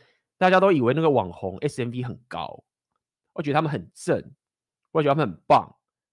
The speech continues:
我没有说他们不正不棒或者什么的，但是他们也没有特别的厉害啊，或者不是特别的正啊，他们就是一个，对我们来说，对我来说，我敬佩他们，就是他们工作很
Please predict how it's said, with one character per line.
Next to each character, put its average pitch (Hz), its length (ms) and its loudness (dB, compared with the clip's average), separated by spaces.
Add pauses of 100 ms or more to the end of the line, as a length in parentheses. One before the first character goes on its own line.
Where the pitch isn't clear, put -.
(100)
我 120 160 -12
没 190 100 -6
有 240 100 -2
说 196 140 -2
他 190 100 -4
们 156 280 -6 (440)
不 139 60 -6
正 151 240 -4
不 131 80 -6
棒 131 220 -2
或 143 100 -2
者 135 60 -10
什 - 140 -18
么 - 180 -18
的， - 100 -20 (640)
但 233 200 0
是 233 200 -6
他 233 280 -2
们 202 220 0
也 123 100 0
没 117 140 -2
有 165 180 -2
特 190 220 -2
别 131 140 -4
的 123 120 -4
厉 131 300 -8
害 127 260 -2
啊， 107 120 -2
或 147 100 -4
者 147 80 -10
不 135 80 -14
是 151 120 -12
特 165 120 -4
别 147 100 -6
的 117 60 -6
正 120 340 -4
啊， 107 320 -6 (480)
他 233 120 -2
们 233 140 2
就 226 140 2
是 220 180 -6
一 208 40 -4
个， 196 100 0
对 240 100 0
我 196 60 2
们 143 80 2
来 - 20 -2
说， 190 380 0
对 240 100 4
我 214 60 8
来 190 120 6
说， 175 140 -2
我 113 100 0
敬 180 280 -4
佩 170 100 0
他 160 140 0
们， 139 80 -2
就 147 40 -4
是 147 40 -2
他 151 40 -2
们 131 120 -6
工 139 160 -4
作 165 100 -2
很 135 180 -8